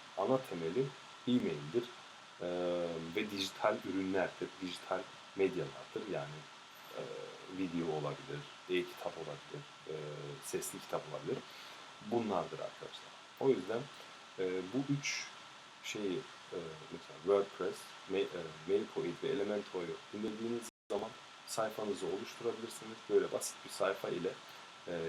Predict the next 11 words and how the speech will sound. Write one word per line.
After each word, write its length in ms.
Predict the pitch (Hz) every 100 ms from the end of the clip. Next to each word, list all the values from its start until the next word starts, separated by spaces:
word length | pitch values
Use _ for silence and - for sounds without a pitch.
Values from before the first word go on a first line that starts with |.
| -
e-mail 300 | 113 117 101 -
adresine 500 | 98 95 95 - 87
sahip 440 | - 87 90 90
olabilirsiniz, 600 | 117 110 113 107 - 101 - 107
e-maillere 480 | 104 95 87 87 98 -
sahip 240 | 101 -
olabilirsiniz 560 | 104 101 101 98 98 98 92
ve 40 | 85 113
bu 120 | -
kişilere 420 | - - 85 80
de 120 | 95